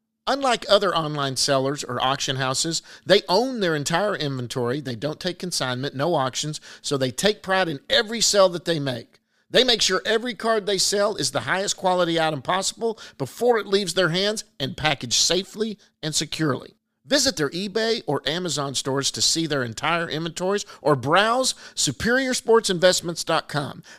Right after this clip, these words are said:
That's superior sports investments dot com. And use the promo code thanks five for a discount.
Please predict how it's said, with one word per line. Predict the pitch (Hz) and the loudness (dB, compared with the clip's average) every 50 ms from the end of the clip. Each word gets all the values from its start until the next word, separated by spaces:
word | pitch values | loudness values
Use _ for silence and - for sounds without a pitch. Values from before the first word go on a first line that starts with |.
| _ | _
That's | - 151 156 - - | -2 -2 0 0 0
superior | - - 131 - - - 214 240 247 254 262 254 262 | 0 0 0 2 2 0 0 0 -2 -4 -4 -4 -4
sports | - - - 190 190 190 - 170 | -4 -2 0 0 0 0 0 -2
investments | 147 123 127 160 160 - - 160 143 - | -4 -2 -2 0 0 -2 -4 -4 -6 -4
dot | - 156 143 120 - | -2 -2 -4 -4 -4
com. | - 135 143 139 - _ _ _ - | -6 -6 -6 -8 -8 _ _ _ -4
And | 196 226 | 0 4
use | 247 311 320 - | 4 4 4 4
the | 311 | 2
promo | 294 - 285 285 277 269 262 254 262 | 4 6 6 8 8 8 8 6 8
code | 269 254 254 240 247 - _ _ _ | 8 8 8 8 6 2 _ _ _
thanks | - 254 269 302 - - - | 4 4 4 4 2 0 0
five | - - 285 233 185 160 156 151 127 | 4 4 6 6 6 6 4 2 0
for | - - - 151 170 | -4 -4 0 4 4
a | 170 151 | 4 4
discount. | 165 165 151 - - - 131 - - - | 4 2 2 2 0 -2 -2 -4 -4 -10